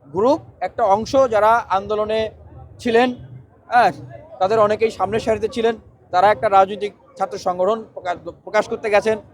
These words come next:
সেইখানে তাদের মানে অব্যবস্থাপনা,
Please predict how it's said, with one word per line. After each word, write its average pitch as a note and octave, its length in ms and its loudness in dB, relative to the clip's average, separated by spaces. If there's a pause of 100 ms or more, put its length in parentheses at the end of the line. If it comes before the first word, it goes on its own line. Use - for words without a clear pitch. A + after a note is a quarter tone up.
(260)
সেইখানে C4+ 420 2
তাদের A#3+ 380 2 (560)
মানে D#3+ 120 -10
অব্যবস্থাপনা, A#3 920 4